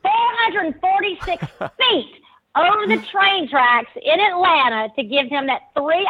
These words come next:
Speaker 1: oh third inning lead. If you only had that ball.
Speaker 2: Oh my gosh, I know
Speaker 1: Can you
Speaker 2: that'd be
Speaker 1: believe that hit? Can you believe that perfectly
Speaker 2: <laughs>
Speaker 1: beautiful hit? And, and I actually read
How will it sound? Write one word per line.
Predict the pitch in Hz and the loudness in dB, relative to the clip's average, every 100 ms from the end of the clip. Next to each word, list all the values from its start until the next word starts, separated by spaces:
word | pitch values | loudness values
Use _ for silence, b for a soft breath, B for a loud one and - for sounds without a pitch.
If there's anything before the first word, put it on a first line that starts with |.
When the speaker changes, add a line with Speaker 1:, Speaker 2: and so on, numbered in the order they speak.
| 330 | 0
Speaker 1:
oh | 320 320 320 311 B B _ - | 2 2 0 -4 B B _ -4
third | 370 381 392 330 | 0 2 2 0
inning | 330 294 269 | -2 -2 -2
lead. | 254 208 226 | 0 0 -4
If | 294 | -6
you | 330 - | -6 -2
only | 466 539 508 480 | -2 0 0 0
had | 415 | 0
that | 453 370 392 | -2 -2 0
ball. | 392 180 - _ _ _ _ _ _ _ _ _ _ _ _ _ _ _ | 2 0 -6 _ _ _ _ _ _ _ _ _ _ _ _ _ _ _
Speaker 2:
Oh | - 104 | 4 6
my | 95 87 | 6 2
gosh, | 98 98 90 - - - - | 2 4 2 0 -12 -16 -4
I | 113 | 2
know | 131 131 | 6 6
Speaker 1:
Can | 370 | 6
you | |
Speaker 2:
that'd | - - | 4 4
be | |
Speaker 1:
believe | 302 392 440 | 2 2 2
that | 415 277 | 0 -2
hit? | 302 311 320 _ | 0 0 0 _
Can | - 349 | -6 -2
you | 415 466 | 0 0
believe | 349 285 359 302 | 0 0 -2 0
that | 294 220 - - | 0 -2 -6 -4
perfectly | 359 - 415 233 392 381 - B | -2 -2 -6 -8 -4 -4 -4 B
Speaker 2:
<laughs> | B - | B 0
Speaker 1:
beautiful | 339 381 - 349 | 4 4 2 -2
hit? | 311 311 294 294 b b b b _ | 0 0 0 -2 b b b b _
And, | 302 285 - | 0 0 -2
and | 277 277 262 | 0 2 2
I | 269 320 | 2 0
actually | 320 330 294 | 0 -2 0
read | 269 | 0